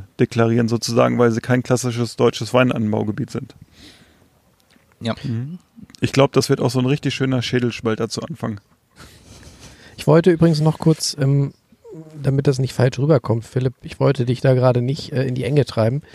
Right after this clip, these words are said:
Speaker 3: Ich wollte nur hören
Speaker 1: Jonas, ganz ehrlich, ich weiß, wir kennen uns ja jetzt auch schon ein bisschen. Ich
Speaker 3: Ja,
Speaker 1: glaub,
Speaker 3: lass mich mal
Speaker 1: wir
Speaker 3: ausreden.
Speaker 1: Nee, jetzt bin
Speaker 3: Zumindest
Speaker 1: ich dran.
Speaker 3: einmal heute.
Speaker 1: Fünf Jahre kennen wir uns schon.
Speaker 3: Ja,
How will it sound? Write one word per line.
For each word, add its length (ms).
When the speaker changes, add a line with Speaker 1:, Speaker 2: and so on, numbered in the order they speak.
Speaker 3:
Ich 100
wollte 280
nur 280
hören 260
Speaker 1:
Jonas, 180
ganz 200
ehrlich, 240
ich 140
weiß, 260
wir 80
kennen 220
uns 120
ja 80
jetzt 160
auch 120
schon 140
ein 40
bisschen. 380
Ich 120
Speaker 3:
Ja, 60
Speaker 1:
glaub, 140
Speaker 3:
lass 160
mich 80
mal 80
Speaker 1:
wir 40
Speaker 3:
ausreden. 480
Speaker 1:
Nee, 220
jetzt 200
bin 80
Speaker 3:
Zumindest 300
Speaker 1:
ich 20
dran. 80
Speaker 3:
einmal 180
heute. 240
Speaker 1:
Fünf 340
Jahre 300
kennen 180
wir 80
uns 120
schon. 180
Speaker 3:
Ja, 120